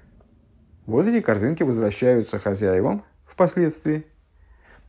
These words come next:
а корзинки из материалов растительного происхождения, они переходят в собственность коаним, их возвращать не надо. Но это уже все второй следующий ход после совершения обязанности принеси-,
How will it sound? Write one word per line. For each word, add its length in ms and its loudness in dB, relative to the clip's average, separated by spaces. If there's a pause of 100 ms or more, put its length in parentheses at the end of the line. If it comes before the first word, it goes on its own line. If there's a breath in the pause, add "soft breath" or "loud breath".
(140)
а 160 4
корзинки 460 0
из 420 0
материалов 580 0
растительного 460 -2
происхождения, 880 0
они 340 0
переходят 720 0
в 40 -20
собственность 440 -4
коаним, 500 0
их 160 -2
возвращать 580 0
не 300 0
надо. 320 -2
Но 180 -2
это 220 0
уже 400 2
все 640 2
второй 460 2
следующий 520 -2
ход 380 -2 (720 loud breath)
после 240 8
совершения 500 0
обязанности 440 0
принеси-, 580 -4